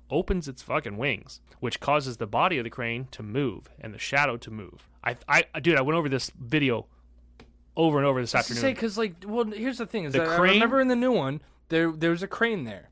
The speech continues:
Speaker 1: And they're like, "Oh, why is there a crane there?"
Speaker 2: But
Speaker 1: So
Speaker 2: in the original footage, there was no crane there.
Speaker 1: No, you can't see the crane because of how shitty the footage and the shitty the lighting is. I, that's what I thought, too. I was like, "Nope, that's somebody hanging there." That's, I, for years, literally all the way up until today,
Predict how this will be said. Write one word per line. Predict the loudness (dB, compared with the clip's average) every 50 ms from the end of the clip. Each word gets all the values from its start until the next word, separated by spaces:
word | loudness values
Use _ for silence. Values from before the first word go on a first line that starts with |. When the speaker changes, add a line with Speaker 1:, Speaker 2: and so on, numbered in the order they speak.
| -4
Speaker 1:
And | -2 0
they're | 2 4
like, | 4 4 2 2
"Oh, | 2 2
why | 4 4 4 4 4
is | 4 2
there | -2
a | -4
crane | -2 0 0 0 0
there?" | 0 -4 -4 0
Speaker 2:
But | 2 4 6
Speaker 1:
So | 6
Speaker 2:
in | 6 4
the | 4 4
original | 4 2 2 2 2 4 4 4 2 2 0 0 -2
footage, | -2 -2 0 2 2 4 4 4 2 2 -2 -6 -4
there | -2 -2 -2
was | -2 -4 -4 -4 -4 -4
no | -4 -2 -2 -4 -4
crane | -4 -4 -4 -2 -2 -2 -4 -4
there. | -6 -8 -12 -14 -10 -6
Speaker 1:
No, | -2 -2 -2 -2 -6 -12 -14 -14
you | -12 -12
can't | -10 -6 -4 -4 -4 -4 -4
see | -6 -4 -2 -2
the | -2 -2
crane | -2 -6 -6 -6 -6 -6
because | -8 -10 -10 -6 -4 -4 -2 -4
of | -6 -8
how | -4 -2 -2 -2
shitty | -2 -2 0 0 2 0 0
the | -2 -2
footage | 0 2 2 2 2 2
and | -2 -6
the | -6
shitty | -8 -6 -4 -2 0 0 0 0
the | 0 -2
lighting | -2 0 -2 -2 -4 -8 -14
is. | -16 -18 -20 -20 -20 -20 _ _ _ _ _ -20 -16 -8
I, | -2
that's | 0 0 2 4
what | 4 4
I | 4 4
thought, | 4 0 -2 -2 -4
too. | -6 -6 -6 -2 0
I | 0
was | 2 2
like, | 2 0 -2 0
"Nope, | 0 0 0 2
that's | 2 0 0 0
somebody | 0 -4 -4 -2
hanging | -2 -2 -4 -4
there." | -6 -8 -10 -4 0
That's, | 0 0 0 -2 -8 -6 -2
I, | 0 0 0 -2 _ -6 -6 -2
for | 0 0
years, | 2 4 4 4 2 2 -4 -14 -20 -20 -20 _ -8
literally | -2 0 2 2 2 2 2
all | 2 2 4
the | 4
way | 4 2
up | 2 0
until | -2 -6 -2 2 4 6 4 4 2 -4
today, | -2 2 4 6 8 8 8 6 6 2